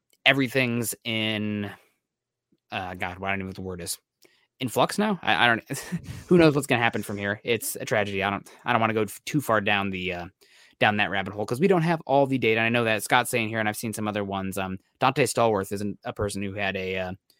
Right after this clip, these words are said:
I don't know if it was a D U I specifically, but he had something where he killed a pedestrian while driving and, uh, went to p-, jail for a little bit and then was back in the league a few <laughs> years later. But, um, I don't know. We're gonna,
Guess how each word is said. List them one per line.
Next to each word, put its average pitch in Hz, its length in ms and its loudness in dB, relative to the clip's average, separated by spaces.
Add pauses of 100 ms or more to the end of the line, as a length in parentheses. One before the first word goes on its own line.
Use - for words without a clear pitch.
(680)
I - 40 -4
don't 170 80 4
know 214 40 6
if 202 80 2
it 190 40 0
was 151 60 2
a 135 60 0
D 135 200 4
U 120 160 4
I 92 320 4 (120)
specifically, 98 580 -4
but 104 140 -4
he 120 100 0
had 117 240 0
something 110 280 -2
where 104 100 0
he 101 220 -6
killed 110 180 -4
a 101 40 -6
pedestrian 98 480 -4
while 95 140 -4
driving 92 440 -6 (340)
and, 92 320 -6
uh, 90 240 -4 (720)
went 123 260 -2
to 110 100 -2
p-, 98 40 -14 (340)
jail 98 240 0
for 104 100 -4
a - 20 0
little 101 140 -2
bit 98 80 -2
and 107 60 -2
then 113 180 0
was 104 120 -2
back 104 200 2
in 107 60 -2
the 104 60 -2
league 101 180 -2
a 92 60 -10
few 101 280 -6
<laughs> - 20 -4
years 101 360 -4
later. 95 360 -2 (340)
But, 98 280 2
um, 92 320 -2 (840)
I 156 100 6
don't 131 100 4
know. 92 160 -4
We're 151 120 4
gonna, 139 200 2